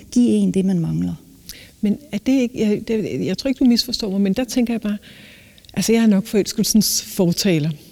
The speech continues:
Speaker 2: Jeg tænker, at, at forelskelsen kan sagtens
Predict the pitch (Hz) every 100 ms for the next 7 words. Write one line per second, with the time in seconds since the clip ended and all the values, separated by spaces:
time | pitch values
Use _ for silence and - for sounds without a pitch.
0 | - - 196 214 208 233 170 - - 180
1 | - 208 - 233 214 196 196 170 - -
2 | - 202 208 262 - -